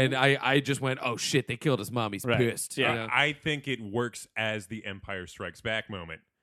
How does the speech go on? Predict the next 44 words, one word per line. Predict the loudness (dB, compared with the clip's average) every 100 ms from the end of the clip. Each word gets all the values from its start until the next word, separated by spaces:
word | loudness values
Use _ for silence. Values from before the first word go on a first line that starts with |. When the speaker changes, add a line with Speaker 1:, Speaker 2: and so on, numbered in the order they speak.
| _ _ _ _ -2
Speaker 3:
Bookended | -2 -2 -2 -2
by | -2 -2 -2
the, | -6 -8 -20 -8
the, | -4 -4 -6 -8
the, | -8 -8 -10 -10
the | -8
intentional | -8 -8 -10 -10
call | -8 -8 -6
out | -8
with | -8 -10
the | -8
Walker | -6 -8 -8 -10 -12 -14 _ _ -4
and | 0 0 0
the | -2 0 -2 -4 -6 -10 _ _ -16 -6
Winter | -2 0 0
Soldier | -2 -4 -4
getting | -2 2
Speaker 2:
Yeah. | 2
Speaker 3:
frozen | 2 -2
in | -2
carbonite | 0 0 0 -2
in | -2 -4
the | -6
first | -6 -6 -4
after | -4 -4
credit | -4 -2 -2
Speaker 1:
<laughs> | 0
Speaker 3:
scene. | -2 0
Speaker 1:
Yeah, |
look | 0
Speaker 2:
Yeah. | 2 2 2
Speaker 1:
at | -2 -4 -4
that. | -2
<laughs> | 2
Speaker 3:
Okay, | 4 6
Speaker 1:
I | 6
Speaker 3:
Empire | 4 4 4 4
Speaker 1:
didn't | 4
think | 4
Speaker 3:
Strikes | 4 4 2
Speaker 1:
about |
that. | 2 2 0
Speaker 3:
Back | 0
is, | 0 0 -2 -8 -14